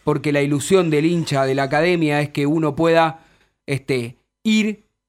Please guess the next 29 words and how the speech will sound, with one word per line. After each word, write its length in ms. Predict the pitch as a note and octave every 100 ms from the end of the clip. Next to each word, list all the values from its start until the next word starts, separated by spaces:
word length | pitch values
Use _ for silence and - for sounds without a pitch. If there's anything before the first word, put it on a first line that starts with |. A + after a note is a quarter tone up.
| _
por 120 | D#3+
el 140 | D#3 D#3+
bicampeonato. 1000 | F#3+ E3+ D3+ D#3 G3 F#3+ C#3+ D#3+ F3+ _ _ _ _ _ _ _ _
Falta 360 | - G#3+ G#3+ G3+
mucho, 480 | F#3 D3+ - A2 A2 _ _
claro 260 | - A#3+ D#3+
que 100 | C#3
falta 320 | D3 C3 B2+
mucho. 400 | B2 A#2+ - G#2 - -
Falta 200 | - B3
mucho 340 | B3 D4+ C#4 G#3+
para 200 | F3+ D#3
hacer, 520 | - A3 F#3+ F#3 G#3 _ _ _
falta 320 | - G3+ F#3
mucho 400 | F#3 G3+ A3 F#3
para 240 | D#3 D3+ C#3+
volver 600 | C#3+ D3 F#3 A3 G3+ F3+ _ _ _ _ _ _ _
a 100 | D3+
imaginarse 720 | D#3 E3 C#3+ E3+ G#3+ G#3 E3+
un 160 | E3 E3
Racing 460 | F3+ E3 F3+ F#3 F#3
arrollador 640 | D#3+ D#3 C3+ D3+ F#3+ G3+
y 60 | D3+
ganador, 640 | D3+ C#3+ F3 G3 F3+ F#3 _ _ _ _
pero 500 | - G3 G3+ G3 - _ _ _ -
no 140 | C4+
falta 500 | C#4 C4 F#3+ C#3+ C3
tanto, 360 | B2 A2+ G#2+ A2
muchachos. 640 | A2+ D#3 D3 B2+ G#2 -